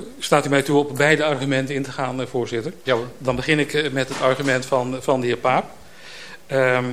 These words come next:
Speaker 1: hij vraagt hoe moet je daarmee omgaan als die kosten hoger blijken dan wat we nu inschatten. Bijvoorbeeld op basis van het, eh, tien euro per vierkante meter tarief. Nou, die, dat, dat tarief is natuurlijk niet uit de lucht komen vallen.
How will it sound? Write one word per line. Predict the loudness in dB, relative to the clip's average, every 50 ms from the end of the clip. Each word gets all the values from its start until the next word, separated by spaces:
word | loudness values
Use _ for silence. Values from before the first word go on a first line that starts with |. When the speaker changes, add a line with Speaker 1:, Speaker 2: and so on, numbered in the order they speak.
| -6 -8 -12 -8
Speaker 1:
hij | -4 -2 -2
vraagt | -2 0 -2 -2 -2 -2 -2
hoe | -2 -2
moet | 0 0 0
je | 0
daarmee | 0 0 2 0
omgaan | -2 -2 -2 -2 -2 -2 -2
als | -4 -6
die | -8 -10
kosten | -6 -4 -4 -2 -2 -2 0
hoger | 4 4 4 4 2
blijken | 2 4 4 4 4 2 0 -2
dan | 0 0 0 -2
wat | -2 -2 -4 -4 -4
we | -6
nu | -4 -2 -2 -2
inschatten. | -2 -2 -2 2 2 2 2 0 -4 -10 -12 -16 -14 -6
Bijvoorbeeld | -2 -2 0 2 2 2 2 0 -2 -2
op | 0
basis | 2 4 2 2 0 -2 -4
van | -4 -4 -2
het, | -2 -4 -4 -4
eh, | -4 -4 -4 -4 -6 -8 -12 -14 -10 -6
tien | -2 -2 0 0
euro | 0 0 0
per | -2 -2 -2
vierkante | -2 -2 -2 0 -2 -2 0
meter | 2 2 2 2 2 0
tarief. | -2 -2 -4 -4 -6 -10 -14 -16 -16 -14 -14 -12 -12 -4 2
Nou, | 4 4 4
die, | 4 0 -2
dat, | 0 0 0 0 -2
dat | -2 -2 0 2
tarief | 2 2 2 0
is | -2 -4
natuurlijk | -4 -2 -2 0 0
niet | 0 2 2
uit | 2 2
de | 2 0
lucht | -2 0 0
komen | -2 -2 -2 -2 -2
vallen. | 0 0 0 0 -2